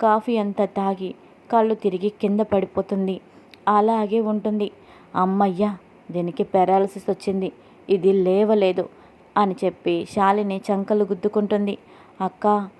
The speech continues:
నువ్వు చెప్పింది నిజమేనక్క. ఇంకా ఈ చంద్రకళని ఇంటికి పంపించేస్తారు. నాకు చాలా సంతోషంగా ఉంది. విరాట్ బావకి నేను భార్యనైపోతాను.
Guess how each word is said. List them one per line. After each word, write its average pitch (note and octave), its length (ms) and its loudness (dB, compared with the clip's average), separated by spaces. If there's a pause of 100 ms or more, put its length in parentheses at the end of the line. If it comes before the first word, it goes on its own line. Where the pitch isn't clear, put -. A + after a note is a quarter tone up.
(220)
నువ్వు A3+ 220 0
చెప్పింది A3 400 0
నిజమేనక్క. G3+ 840 -2 (440)
ఇంకా G3+ 460 -2 (360)
ఈ G#3+ 120 0 (120)
చంద్రకళని G3+ 720 0 (220)
ఇంటికి G#3 320 -2
పంపించేస్తారు. G3+ 920 -2 (460)
నాకు F3+ 200 -6 (120)
చాలా G#3+ 220 2
సంతోషంగా G#3 720 0
ఉంది. G3+ 280 -2 (380)
విరాట్ G3 420 2
బావకి G3 400 0
నేను G#3+ 280 0
భార్యనైపోతాను. G#3+ 960 -2